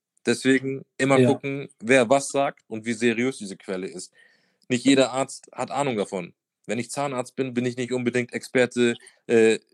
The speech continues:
Speaker 1: als in, in Sachen Virologie. Weißt du, was ich meine?
Speaker 2: <laughs> Ja, das stimmt. Ja,
Speaker 1: Wenn ich
Speaker 2: ja, okay,
Speaker 1: Herzchirurg
Speaker 2: logisch,
Speaker 1: bin,
Speaker 2: ja.
Speaker 1: bin ich kein guter Ohrenarzt. So, äh, deswegen muss man immer, ich meine, ich bin ja selber Jurist, ich mach Vergaberecht. So,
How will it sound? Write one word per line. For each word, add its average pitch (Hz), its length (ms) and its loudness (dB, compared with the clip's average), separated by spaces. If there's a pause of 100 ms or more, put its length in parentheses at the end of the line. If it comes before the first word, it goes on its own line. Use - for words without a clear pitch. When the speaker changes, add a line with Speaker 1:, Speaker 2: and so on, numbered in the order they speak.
(240)
Speaker 1:
als 117 320 -4
in, 123 260 -4
in 120 300 -4
Sachen 127 300 0
Virologie. 120 580 2 (1200)
Weißt 135 120 2
du, 170 40 2
was 156 40 -6
ich 151 60 -8
meine? 143 280 0
Speaker 2:
<laughs> - 20 -8
Ja, 143 160 6
das 151 260 4
stimmt. - 340 -6 (400)
Ja, 160 200 6
Speaker 1:
Wenn 170 60 6
ich 175 100 6
Speaker 2:
ja, 175 80 8
okay, 160 220 2
Speaker 1:
Herzchirurg - 20 4
Speaker 2:
logisch, 160 420 0
Speaker 1:
bin, 156 40 -10
Speaker 2:
ja. 127 60 -10
Speaker 1:
bin 156 80 -8
ich 156 100 -10
kein 151 160 -10
guter 151 240 -6
Ohrenarzt. 117 1080 -4
So, 110 420 -4 (220)
äh, 117 200 0
deswegen 135 600 -10
muss 135 120 -12
man 143 120 2
immer, 139 180 -2
ich 131 140 -6
meine, 143 180 0 (200)
ich 113 120 -8
bin 156 80 4
ja 156 60 4
selber 151 200 4
Jurist, 139 360 -4
ich - 80 -20
mach 127 120 -16
Vergaberecht. 127 760 -4 (260)
So, 113 260 -6